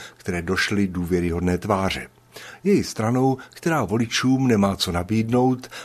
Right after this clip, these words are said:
respektive to, co jim nabízí, tedy jakýsi snesitelný, únosný či vlídný kapitalismus, najde volič i jinde, například u Babiše.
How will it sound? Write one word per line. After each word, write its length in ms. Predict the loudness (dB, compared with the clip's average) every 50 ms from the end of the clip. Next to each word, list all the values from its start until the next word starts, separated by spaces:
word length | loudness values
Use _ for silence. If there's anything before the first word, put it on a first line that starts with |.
| -8 -4
respektive 560 | -4 -4 -2 -4 -6 -6 -6 -4 -2 -2 -2
to, 180 | 0 -2 -2 -2
co 180 | -2 -2 -2
jim 160 | 0 0 0
nabízí, 720 | 0 -2 -2 0 0 2 2 2 0 0 2 2 2 2 0 -2 -8 -18 -8 -6
tedy 220 | -4 -2 -2 -2
jakýsi 480 | -2 -2 -2 -4 -4 -4 -4 -6 -6 -6
snesitelný, 920 | -4 -4 -2 -2 -2 -2 -4 -2 0 0 0 2 0 0 0 0 -2 -4
únosný 800 | -4 -2 0 0 0 0 0 0 0 0 2 2 2 2 0 -2 -6 -12 -16 -12
či 180 | -6 -6 -4 -2
vlídný 460 | -2 0 0 0 0 0 -2 -2 -2
kapitalismus, 960 | -4 -4 -4 -4 -4 -2 0 0 0 0 0 0 0 2 2 2 2 -2 -4 -8 -12 -16 -16 -6 -2
najde 300 | 0 0 2 2 0 0
volič 320 | 0 0 0 0 -2 -4 -6
i 100 | -4 -2
jinde, 520 | 0 2 2 4 4 4 2 2 0 -2 -4 -10 _ -20 _ _ _ -10
například 640 | -10 -10 -8 -6 -4 -4 -4 -4 -2 -2 -2 -2 -2
u 120 | -2 -2 -2
Babiše. 480 | -2 -2 -2 -2 -2 -2 -2 -2 -4